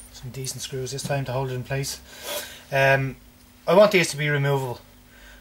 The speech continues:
and that's why I've pre-drilled holes and all, just to keep it out. You won't be chewing up any wood.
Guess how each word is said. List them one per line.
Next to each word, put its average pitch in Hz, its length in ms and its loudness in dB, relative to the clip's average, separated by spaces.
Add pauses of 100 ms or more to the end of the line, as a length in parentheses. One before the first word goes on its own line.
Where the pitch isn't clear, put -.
(120)
and 123 80 -8
that's 127 200 -2
why 131 140 4
I've 127 120 -2
pre-drilled 123 400 -4
holes 127 260 -2
and 127 80 -2
all, 120 140 2
just 131 180 -8
to - 60 -10
keep 135 200 -4
it - 80 0
out. 123 280 2 (140)
You 131 80 0
won't 131 140 0
be 127 60 -8
chewing 147 240 0
up 123 180 4
any 123 160 -2
wood. 123 260 -2